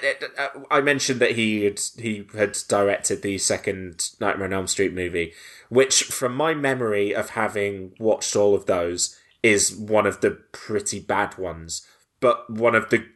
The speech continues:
good ones that follows it up. The best one, actually, is Dream Warriors. Um, and this, to me, felt like in its final act was,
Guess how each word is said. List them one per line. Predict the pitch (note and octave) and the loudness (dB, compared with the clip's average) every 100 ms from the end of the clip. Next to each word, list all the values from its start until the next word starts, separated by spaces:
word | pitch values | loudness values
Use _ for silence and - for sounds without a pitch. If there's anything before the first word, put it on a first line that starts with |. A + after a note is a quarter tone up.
| - | 4
good | B2+ A#2 | 4 4
ones | A2 G#2+ G#2 | 4 2 4
that | - | 0
follows | - G#2 F#2+ | 4 2 4
it | A2 | 2
up. | A2 F2+ G2+ | 2 0 -2
The | |
best | G#2 C#3 D3 - | 0 0 0 -4
one, | E2+ E2+ E2+ _ - | -4 -8 -8 _ -6
actually, | F#2+ - F#2 F2+ D2+ | -6 -4 -6 -4 -2
is | F#2 | -4
Dream | - G2+ G2+ | 0 0 0
Warriors. | F#2 E2+ E2 E2 - _ _ _ _ | -2 -2 -4 -6 -10 _ _ _ _
Um, | A2 G2+ G2 G2+ | 0 4 2 2
and | G#2+ G2+ - | -2 -2 0
this, | A#2+ G#2+ - | 2 2 0
to | A#2 | 0
me, | G#2+ G#2 G2+ | 0 0 0
felt | G2+ - G#2+ G#2 | -2 2 4 4
like | G2+ F#2+ - | 2 0 0
in | A2+ | 0
its | G#2 - | 0 0
final | G#2+ G#2 G2+ | 0 2 0
act | G2 - - | -2 -6 -4
was, | F#2+ F#2 - | -2 -2 -4